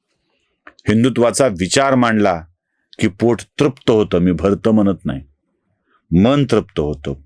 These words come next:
पोट तृप्त होतं आणि स्वतः काहीतरी काम केल्याचा आनंद वाटतो. "मर्दोवाला काम करके आया मेरा बेटा," हे अभिमानानं लोकाला सांगता येतं, अशी स्थिती आमच्यामध्ये येते. पण या लिब्रांडोंचं काय?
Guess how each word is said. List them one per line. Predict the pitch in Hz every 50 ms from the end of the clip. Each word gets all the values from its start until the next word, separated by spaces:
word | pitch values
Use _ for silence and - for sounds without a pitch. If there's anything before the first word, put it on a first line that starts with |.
| _ _ -
पोट | - 107 127 131 110 - - -
तृप्त | 98 - - - -
होतं | 76 73 71 69 - - 69 67 _ _ _ _ _ _ _ _ _ _ _ _ _ _ _ _ _ - -
आणि | 90 98 98 87 - - _ _ _ -
स्वतः | - - - 113 98 123 127 131 127
काहीतरी | - 117 110 110 95 110 107 107
काम | 92 - - 98 104 104 101
केल्याचा | 92 104 98 98 95 90 - 90 87
आनंद | 87 92 95 92 87
वाटतो. | 87 80 78 73 69 - 69 64 - _ _ _ _ _ _ _ -
"मर्दोवाला | 82 85 90 104 113 113 104 120 117 120 117 113 113
काम | 107 - 107 104 104 104
करके | 87 101 95 85 90 101
आया | 95 95 92 92
मेरा | 92 92 90 90
बेटा," | 87 85 87 82 - 78 71 69 _ _ - - _ _ _ - -
हे | 98 92 - -
अभिमानानं | 95 95 98 113 120 135 139 139 139 143 139 135
लोकाला | 131 120 92 113 113 113 107
सांगता | - - 101 98 92 87 90
येतं, | 87 85 82 - - 71 - _ _ _ _ - _ -
अशी | - 87 - 92
स्थिती | 85 - - - 82 - 127
आमच्यामध्ये | 131 113 101 - 92 90 90 82 78 80 78
येते. | 76 69 - 69 69 67 _ _ _ _ _ _ _ _ _ _ _ _ -
पण | 90 87 82 73 69 - _ _ _ _ _ _ _ _ _ -
या | 87 82
लिब्रांडोंचं | 80 82 82 76 85 90 95 98 101 98 98 101 98 95 - 101 92
काय? | - - 73 67 65 64 67